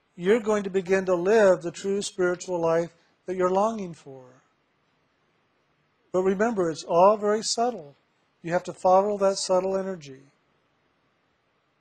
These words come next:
But after a while, it's a very dynamic energy,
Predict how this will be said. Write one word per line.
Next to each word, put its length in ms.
But 100
after 240
a 60
while, 320
it's 120
a 40
very 260
dynamic 580
energy, 540